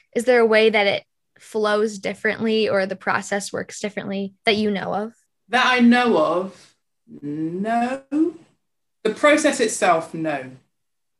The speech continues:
Speaker 2: Opportunities and personalities and ways of doing things, yes. So I think in America, there tends to be a lot more opportunities for a lot more people. I think, one, you guys have a lot more channels than we have,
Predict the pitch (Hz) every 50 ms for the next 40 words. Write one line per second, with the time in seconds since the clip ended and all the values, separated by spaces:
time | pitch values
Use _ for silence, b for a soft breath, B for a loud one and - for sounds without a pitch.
0 | _ - - 233 240 240 269 247 - 262 247 233 220 220 214 - - 202 185 175
1 | 170 170 156 156 - - 160 160 160 - 185 180 175 175 - 170 165 160 160 156
2 | 156 156 - 156 143 143 139 143 143 147 143 156 156 151 147 147 147 139 - 160
3 | 160 151 143 135 - - - - 131 135 135 135 - - _ _ _ - 123 107
4 | - - - - - - - _ _ _ _ _ _ _ _ - 196 190 185 202
5 | 202 196 - - 175 180 170 170 170 170 175 180 180 - 202 214 233 233 190 170
6 | 170 - 185 170 165 165 160 - - 170 151 143 - 160 160 160 160 156 151 151
7 | 151 151 143 143 147 151 151 151 143 147 143 147 147 147 - 147 - - - -
8 | - 156 156 151 143 135 - 151 147 143 139 139 135 - - - - _ - 165
9 | 156 147 147 147 120 - 139 143 143 - 170 160 - 202 233 294 320 - _ _
10 | _ _ _ _ - - 175 185 185 180 175 170 175 175 185 208 208 196 - 185
11 | 160 160 165 - 170 156 156 147 151 - - 147 147 147 - - 156 151 156 180
12 | 202 - 170 147 147 147 147 151 143 143 165 196 - - -